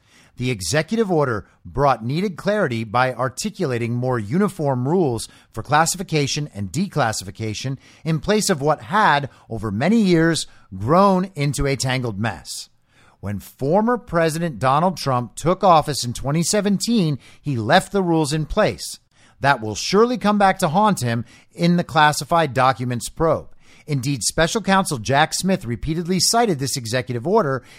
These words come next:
in the recently unsealed federal indictment, which implicates both Trump and his aide Walt Nauta, who has been charged as a co-conspirator." So Norm Eisen himself, the author of Color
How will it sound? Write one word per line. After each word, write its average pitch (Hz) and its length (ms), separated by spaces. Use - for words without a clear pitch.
in 202 180
the 220 160
recently 185 560
unsealed 147 520
federal 127 360
indictment, 120 540
which 113 200
implicates 131 500
both 104 320
Trump 220 420
and 131 140
his 113 180
aide 113 200
Walt 139 400
Nauta, 165 500
who 196 140
has 196 180
been 196 160
charged 135 480
as 143 180
a 160 100
co-conspirator." 139 880
So 165 260
Norm 185 600
Eisen 180 400
himself, 160 600
the 151 200
author 240 680
of - 280
Color 233 640